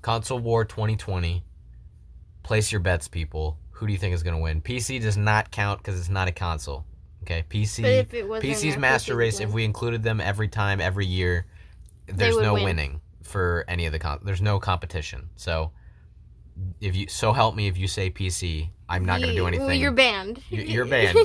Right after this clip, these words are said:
Speaker 1: Cancel culture.
Speaker 2: You're not a, you're not
Speaker 1: You're,
Speaker 2: a fan
Speaker 1: you're canceled.
Speaker 2: anymore.
Speaker 1: <laughs> Um, <laughs> but yeah, Xbox versus PlayStation. Because I'm an Xbox simp,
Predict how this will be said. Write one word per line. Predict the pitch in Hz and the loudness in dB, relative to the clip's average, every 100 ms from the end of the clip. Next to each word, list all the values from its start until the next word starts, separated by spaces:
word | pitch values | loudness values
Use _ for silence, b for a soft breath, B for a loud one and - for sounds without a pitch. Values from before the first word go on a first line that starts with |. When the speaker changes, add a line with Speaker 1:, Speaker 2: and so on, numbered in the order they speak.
| 440 | 6
Speaker 1:
Cancel | 262 135 123 | 2 2 0
culture. | 117 104 95 - | -2 -2 -4 -4
Speaker 2:
You're | 320 330 | -2 2
not | 320 320 | 4 4
a, | 330 277 | 2 -2
you're | 302 339 | -4 2
not | 359 | 6
Speaker 1:
You're, | 392 | 6
Speaker 2:
a | - | 8
fan | 381 349 339 | 8 10 8
Speaker 1:
you're | |
canceled. | 320 156 262 240 | 6 6 4 0
Speaker 2:
anymore. | 226 90 95 - - - | -2 -4 -6 -8 -14 -14
Speaker 1:
<laughs> | - b b b b | -16 b b b b
Um, | 104 107 104 101 98 92 - - 165 | -2 2 2 2 0 -4 -8 0 2
<laughs> | - - 131 | 4 2 0
but | 123 151 120 - - b b b b 117 | 0 0 -2 -10 -18 b b b b 0
yeah, | 131 117 104 | 4 6 4
Xbox | 110 131 123 113 | 0 0 0 0
versus | 117 104 113 | -4 -4 -4
PlayStation. | - 104 101 101 95 92 95 95 - b b b b b - | -2 -2 0 -2 -4 -4 -6 -6 -12 b b b b b -8
Because | 104 110 139 | -4 2 2
I'm | 135 127 | 2 0
an | 92 | 0
Xbox | 110 104 107 101 | -2 0 0 0
simp, | - 98 92 | -2 -2 -4